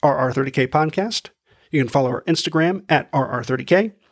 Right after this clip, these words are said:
You can subscribe to us on Apple Podcasts, Spotify, or wherever you listen to podcasts. You can join our Discord server with the links in the show notes below. And be sure to visit our website,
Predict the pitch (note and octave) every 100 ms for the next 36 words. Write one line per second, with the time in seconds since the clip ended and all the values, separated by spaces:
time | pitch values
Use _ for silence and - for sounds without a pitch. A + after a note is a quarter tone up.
0 | _ _ _ _ _ _ _ F3 B2+ A#2
1 | - - - D#3+ D#3 - D#3+ C#3+ B2+ A#2
2 | E3+ D3+ F3+ E3+ - E3+ E3 - - -
3 | - G3 F3 E3 E3 E3 E3 C3+ C#3 C#3+
4 | D#3+ E3+ C#3 C3 - - D3 E3+ E3 E3+
5 | G#3+ - - - _ _ _ - G3 D#3+
6 | E3 C3+ E3 - E3 D3+ - F3 F#3 B3+
7 | C4 D3 A#2 - B2+ B2+ - - - -
8 | C3+ C3 A#2+ B2 A#2 A2 - _ _ -
9 | _ - - G#3 E3 C3+ - - D#3 D#3
10 | F3 - - - _ - _ E4+ C4+ A#3
11 | A3+ F3 C3 F#3+ E3 C#3 C3+ C3 - C#3+